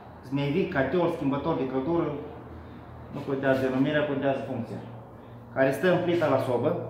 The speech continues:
trece prin filetul ăsta și prin toate țevele merge prin trânsul, îl pătrunde, într-un capăt până în altul și ies prin partea cealaltă. Sare în vedere că o apă fierbinte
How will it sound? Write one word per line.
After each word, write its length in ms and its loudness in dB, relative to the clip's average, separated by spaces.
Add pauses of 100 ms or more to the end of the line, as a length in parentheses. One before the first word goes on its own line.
(120)
trece 340 6 (180)
prin 320 8 (1080)
filetul 420 4
ăsta 520 4 (560)
și 140 -10
prin 160 6
toate 280 8
țevele 300 6
merge 600 8 (960)
prin 160 2
trânsul, 380 4 (520)
îl 100 6
pătrunde, 520 4 (180)
într-un 220 2
capăt 300 6
până 160 4
în 60 8
altul 360 6
și 160 -2
ies 140 4
prin 140 -2
partea 300 6
cealaltă. 500 2
Sare 240 8
în 80 6
vedere 420 6 (440)
că 120 0
o 140 10
apă 240 10
fierbinte 600 6